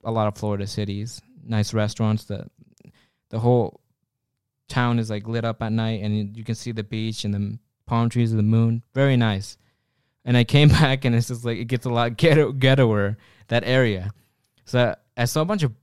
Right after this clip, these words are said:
people in, like, robes and stuff. And I was like,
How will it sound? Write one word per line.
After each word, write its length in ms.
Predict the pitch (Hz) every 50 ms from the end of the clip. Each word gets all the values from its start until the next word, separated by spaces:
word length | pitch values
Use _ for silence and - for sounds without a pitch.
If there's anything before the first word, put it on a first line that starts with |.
| _ _
people 320 | - - 180 180 180 170 160
in, 80 | 143
like, 180 | 127 113 101 -
robes 320 | 110 120 151 180 156 127
and 100 | 113 104
stuff. 480 | - - - 101 85 82 85 - - _ _ _ _ _ _ _ _ _ _ _ _ _ _ _ _ _ -
And 100 | 113 120
I 40 | 123
was 100 | 127 120
like, 220 | 110 98 95 -